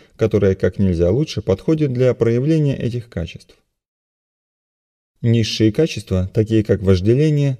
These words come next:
жадность, гнев и зависть, это абудхалинга бхавах, признаки невежества.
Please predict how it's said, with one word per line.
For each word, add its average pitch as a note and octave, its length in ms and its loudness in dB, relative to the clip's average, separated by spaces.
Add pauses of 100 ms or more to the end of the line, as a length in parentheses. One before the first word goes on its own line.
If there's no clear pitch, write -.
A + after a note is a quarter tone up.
жадность, B2 680 -2
гнев G2 460 0
и G2 80 0
зависть, D#3 420 0 (240)
это D3 400 0
абудхалинга C3 760 0
бхавах, - 560 -8 (300)
признаки D3+ 420 0
невежества. A#2 720 -4